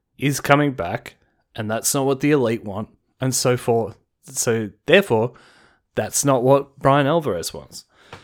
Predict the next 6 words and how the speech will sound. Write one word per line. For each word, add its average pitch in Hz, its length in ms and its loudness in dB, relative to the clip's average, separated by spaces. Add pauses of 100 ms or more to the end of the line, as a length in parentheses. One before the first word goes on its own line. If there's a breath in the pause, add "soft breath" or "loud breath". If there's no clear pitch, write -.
(1120 loud breath)
And 160 120 2
I 156 100 4
think 214 340 0
this - 180 4 (220)
pay-per-view 127 800 0 (580)
is 120 440 -2